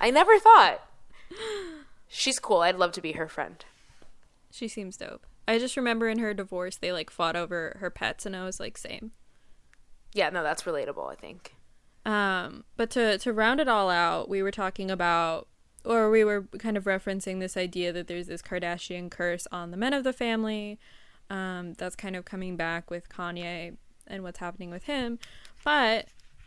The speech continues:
Speaker 2: bright spot in all of this, Lamar Odom seems to be doing really, really well. He's
Speaker 1: I
Speaker 2: spending
Speaker 1: just
Speaker 2: time,
Speaker 1: saw.
Speaker 2: yeah, with his kids,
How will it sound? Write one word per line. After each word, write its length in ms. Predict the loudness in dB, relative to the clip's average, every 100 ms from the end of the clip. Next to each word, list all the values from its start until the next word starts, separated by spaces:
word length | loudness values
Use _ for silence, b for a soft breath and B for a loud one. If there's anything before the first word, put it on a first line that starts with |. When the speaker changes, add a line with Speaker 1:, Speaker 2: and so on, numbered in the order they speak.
| -20 -18 -4
Speaker 2:
bright 260 | -2 -2
spot 280 | -4 -2 -2
in 80 | -4
all 200 | -6 -6
of 120 | -6
this, 280 | -6 -6 -8
Lamar 260 | -4 0 2
Odom 400 | 4 4 4 2
seems 320 | -2 -2 -2 -4
to 60 |
be 120 | -6 -4
doing 540 | -4 -4 -6 -10 -12
really, 380 | 2 4 6 4
really 280 | 0 -2 -2
well. 400 | 0 0 -4 -10 -10
He's 140 | -2 0
Speaker 1:
I 80 |
Speaker 2:
spending 220 | 4 4 4
Speaker 1:
just 140 | 4
Speaker 2:
time, 220 | 6 8
Speaker 1:
saw. 280 | 8 8 6 4 8 8
Speaker 2:
yeah, 240 | 10 8 4
with 180 | 0
his 160 | -2 -10
kids, 880 | -6 0 2 2 2 0 -6 -14